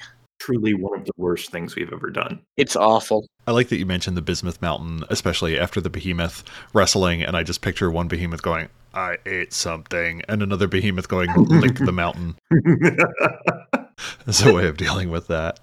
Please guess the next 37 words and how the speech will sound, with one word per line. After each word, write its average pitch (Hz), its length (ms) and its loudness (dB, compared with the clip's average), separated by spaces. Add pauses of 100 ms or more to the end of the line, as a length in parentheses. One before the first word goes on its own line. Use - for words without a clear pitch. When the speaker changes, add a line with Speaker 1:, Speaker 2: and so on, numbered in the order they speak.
Speaker 3:
And 147 160 4
it's - 160 0
neat 170 200 -2
to 135 100 0
see 95 600 0
your 98 340 0
description - 400 -4
of 87 80 -6
heaven, 104 260 -2
because 90 260 -4
it - 220 -6
does 95 220 0
kind 90 240 -2
of - 80 -4
answer 90 280 -6
that 85 200 -4
problem 85 600 -2 (140)
of, 87 440 -4
like, 85 340 0 (100)
it's - 540 0 (340)
the 101 100 0
size 87 300 4
of 87 60 -10
the 85 60 -6
Blessed 85 300 -2
Isle. 85 520 2 (180)
What's 92 520 -2
actually 80 640 0
there? 82 440 -2
I 120 80 4
don't 107 140 4
know 107 80 2
if 92 80 -2
this 95 180 -2
is 82 60 -8
the 87 100 -6
first - 400 2